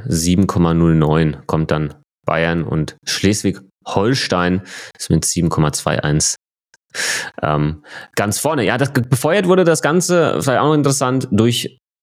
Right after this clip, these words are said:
ja, auch die, äh, Pandemie. Ähm, und, ähm, äh, da ist ja das ganze Thema Homeoffice noch mal mehr gepusht worden. Dann hat man natürlich vor allem in der Versicherungs-, ähm, Welt, in der Versicherungsbranche halt gemerkt, ähm, wir können da vieles auch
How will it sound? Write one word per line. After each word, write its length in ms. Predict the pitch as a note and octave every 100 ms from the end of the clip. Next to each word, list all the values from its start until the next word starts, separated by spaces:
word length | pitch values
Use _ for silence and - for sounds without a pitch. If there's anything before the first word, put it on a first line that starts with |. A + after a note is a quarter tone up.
| _
ja, 280 | - C3 G#2+ _
auch 160 | A#2+
die, 320 | A2+ A2+ G#2+ -
äh, 80 | F2+
Pandemie. 760 | - A2+ A2 G2+ A2+ E3+ G#3+ - - - _
Ähm, 680 | - A#2 A#2+ B2 B2+ B2+ C#3 -
und, 540 | A#2 A#2 A#2+ A2+ - -
ähm, 460 | - G2+ G#2 G2+ F2+
äh, 400 | - - - -
da 180 | - -
ist 180 | G#2
ja 80 | A#2
das 100 | G#2
ganze 220 | G#2+ G#2
Thema 360 | G2+ A2 G#2 F2
Homeoffice 560 | G#2+ A2 A2 A2+ A2 -
noch 160 | A2 A#2
mal 260 | G2+ G2 -
mehr 300 | - F#2+ G2
gepusht 360 | F2+ C#3 -
worden. 280 | A#2 A2 F#2+
Dann 100 | G2
hat 100 | F#2+
man 160 | G2+ G2
natürlich 300 | F#2+ A#2 G#2+
vor 180 | - -
allem 160 | A#2+
in 60 | A#2+
der 80 | G#2
Versicherungs-, 680 | G2 B2+ B2 F#2 F#2+ - - -
ähm, 400 | E2+ E2+ E2 E2 _ _ _ _ _ _
Welt, 340 | F#2 G#2+ B2
in 60 | -
der 80 | F#2
Versicherungsbranche 960 | F2+ A2 A#2 F#2+ - - E2+ G2 A2 F#2+
halt 260 | G2+ -
gemerkt, 600 | F#2 E2+ F2+ B2 - - - - - - - _
ähm, 440 | F#2+ G2 G2+ G2+ G2+
wir 80 |
können 260 | G2+ C#3+ D#3+
da 100 | C3
vieles 480 | - C#3+ D#3 C#3+ -
auch 340 | F#2+ A2 B2